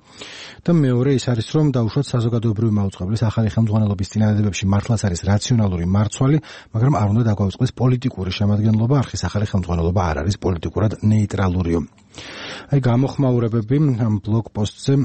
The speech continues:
ვახომ დაწერა, ასეა, მართალი ბრძანდებით სამწუხაროდ მაუწყებლის არც ერთი გადაცემა არ ეხმიანება საზოგადოების ინტერესებს, მხოლოდ ბორდის ხელფასებისთვის საინტერესო გადაცემები აქვთო. ანუ, პრინციპში არ ეთანხმება, რაც წერია სტატიაში, მაგრამ, მ, ამბობს, რომ ეთანხმებიო, რაც ცოტა გაუგებარია.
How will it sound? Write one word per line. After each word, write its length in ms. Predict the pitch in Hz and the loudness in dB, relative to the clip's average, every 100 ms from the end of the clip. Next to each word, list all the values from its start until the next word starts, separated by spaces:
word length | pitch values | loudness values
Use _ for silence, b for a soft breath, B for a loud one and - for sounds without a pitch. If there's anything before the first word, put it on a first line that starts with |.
| 107 | -2
ვახომ 400 | 101 120 117 135 | -2 -2 0 0
დაწერა, 420 | 117 110 110 113 143 123 | 0 0 0 2 2 0
ასეა, 340 | 104 110 123 101 | -2 -2 0 2
მართალი 360 | 104 98 110 | 0 0 -4
ბრძანდებით 460 | 92 107 95 101 127 | 0 -2 0 -2 0
სამწუხაროდ 520 | 113 101 92 107 120 - B B | 0 -2 -2 0 0 -2 B B
მაუწყებლის 560 | - 120 127 - 110 127 | -2 0 0 -2 -4 0
არც 200 | 120 120 | 0 0
ერთი 200 | 127 - | -2 -2
გადაცემა 440 | 110 104 101 110 110 | 0 0 0 2 2
არ 120 | 104 | 2
ეხმიანება 440 | 104 - 104 92 107 | -2 0 0 0 -2
საზოგადოების 720 | - 113 104 107 101 80 85 | 0 0 0 0 0 -2 0
ინტერესებს, 520 | 107 117 107 139 131 | 0 2 0 0 -2
მხოლოდ 260 | 120 107 120 | -2 0 0
ბორდის 400 | 104 107 98 131 | 2 0 2 -2
ხელფასებისთვის 760 | - 101 101 98 82 82 117 - B B B | 0 0 0 -2 -4 -2 -2 -4 B B B
საინტერესო 600 | - 117 98 90 87 120 | -2 0 0 -2 -4 -2
გადაცემები 640 | 104 95 95 95 92 90 110 95 - | 0 0 0 0 0 2 0 0 -4
აქვთო. 360 | - 101 - 131 123 | -2 -2 0 0 0
ანუ, 220 | - 87 92 80 - 90 - | -2 -2 0 -2 -6 -8 -8
პრინციპში 340 | _ 98 92 104 | _ -4 0 0
არ 140 | 104 | 2
ეთანხმება, 400 | 107 131 127 85 | 2 0 -2 -4
რაც 140 | 90 | -6
წერია 240 | - 90 85 | -6 -4 -4
სტატიაში, 460 | - 87 85 90 101 | -4 -4 -2 0 0
მაგრამ, 280 | 85 101 | 2 0
მ, 40 | 104 B B B B B - 87 78 | -2 B B B B B -2 0 2
ამბობს, 360 | 73 92 82 80 | 2 0 0 -2
რომ 120 | - | -2
ეთანხმებიო, 560 | 87 - 82 82 69 87 | 0 -2 -2 -4 -2 0
რაც 140 | 90 | 0
ცოტა 200 | - - 98 | -2 -4 0
გაუგებარია. 600 | 87 82 80 85 80 | 0 0 -2 -2 -2